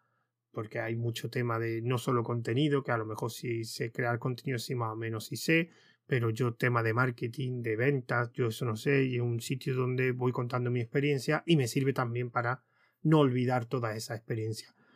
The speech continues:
Y por otro lado, tengo también, el, el, por un lado, el de Aviones de Papel, el podcast y la newsletter, que posiblemente sea el contenido gratuito que haga para el tema de,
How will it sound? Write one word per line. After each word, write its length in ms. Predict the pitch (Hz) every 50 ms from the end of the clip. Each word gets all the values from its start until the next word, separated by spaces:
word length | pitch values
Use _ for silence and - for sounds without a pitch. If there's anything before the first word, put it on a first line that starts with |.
| _ _ _ -
Y 140 | 185 190
por 140 | 175 180 165
otro 180 | 165 160 165 156
lado, 260 | 165 165 170 220 - _ _ _ _ _ _ _ _ _ _ _ _ _ - _ _ _ - - _
tengo 240 | - 147 135 143 135
también, 340 | - 135 139 143 139 127 120
el, 260 | 110 113 117 - 131
el, 140 | 123 113 110
por 140 | 117 127 120
un 120 | 120 127
lado, 180 | 131 131 123 117
el 240 | 107 104 104 107 113
de 80 | 113
Aviones 280 | 113 113 127 131 135 127
de 80 | 123
Papel, 380 | 117 120 117 120 165 180 196 208
el 160 | 160 123 117
podcast 500 | - 143 135 - - - - 127 - - -
y 140 | 175 135
la 140 | 120 117 110
newsletter, 680 | 110 117 120 120 120 131 147 143 143 - 165 185 - _ _ _ _ _ _ _ _ _ _ _ _ _ _ _
que 160 | - - 165
posiblemente 720 | 151 - 151 - - 151 147 143 143 147 143 143 - 147
sea 380 | 127 - - 127 123 127 131 139
el 400 | 139 139 131 123 117 117 117 -
contenido 880 | _ - 131 117 113 113 - 120 113 123 127 127 131 131 123 123 120 120
gratuito 840 | - 135 127 123 123 123 - 135 139 135 123 - 131 127 123 123 _ _
que 140 | - 131
haga 340 | 120 120 123 117 123 123 117
para 240 | - 120 117 123 123
el 160 | 120 117 113
tema 260 | - 131 120 127 127
de, 440 | 120 120 117 113 107 104 101 101 _